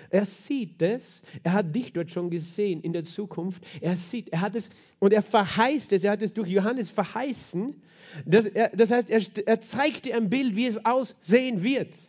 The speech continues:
Das ist auch der zweite Aspekt der Verheißung. Es ist ein Versprechen, wo Gott sagt, "Ich will das tun." Und der zweite Teil ist,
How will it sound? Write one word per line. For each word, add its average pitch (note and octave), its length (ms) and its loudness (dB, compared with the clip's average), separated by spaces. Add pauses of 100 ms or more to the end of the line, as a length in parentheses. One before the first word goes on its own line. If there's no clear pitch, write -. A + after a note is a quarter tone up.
(320)
Das A3+ 180 4
ist A#3+ 160 -4
auch C4 220 2
der A3+ 120 0
zweite A#3 400 0
Aspekt A3 360 2
der A3 60 0
Verheißung. G#3 420 0
Es G3+ 140 0
ist G3 120 -2
ein G#3 120 2
Versprechen, G3+ 800 0 (240)
wo F3 140 2
Gott G3 160 4
sagt, F#3 160 -4
"Ich E3 160 -4
will G3 120 2
das F#3 220 -2
tun." A3+ 440 -2 (300)
Und F#3+ 240 0 (640)
der F3 160 0
zweite A3 360 -2
Teil A3 260 2
ist, A3 200 -4